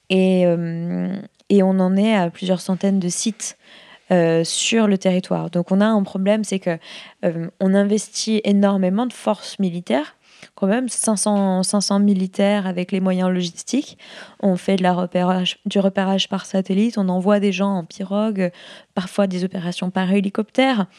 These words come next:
Donc en fait, c'est des moyens lourds, mais au-, qui ont des conséquences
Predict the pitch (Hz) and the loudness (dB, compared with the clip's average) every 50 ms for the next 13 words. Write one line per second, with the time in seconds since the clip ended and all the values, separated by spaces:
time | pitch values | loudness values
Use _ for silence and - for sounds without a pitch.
0 | - - - - - _ - 196 190 196 196 247 254 - - 220 185 202 190 190 | -20 -20 -20 -20 -12 _ 0 2 4 4 2 2 -2 -6 -6 -4 -2 0 0 0
1 | 190 190 190 185 185 185 202 208 226 285 349 - 202 185 - _ _ - - - | 0 0 0 0 0 2 2 2 2 0 0 -2 -4 -4 -6 _ _ -20 -20 -20
2 | - _ - 208 208 202 202 208 202 190 _ _ _ - - - 220 220 226 247 | -20 _ 2 4 4 6 4 4 0 -4 _ _ _ -18 -8 -4 -2 -2 -2 -2
3 | 269 269 220 220 196 - 208 185 - - 214 196 - - - 233 254 277 - - | -2 -2 -2 -2 -2 -2 -6 -6 -4 -4 -6 -6 -6 -4 -4 -4 -4 -4 -6 -12
4 | - - | -16 -18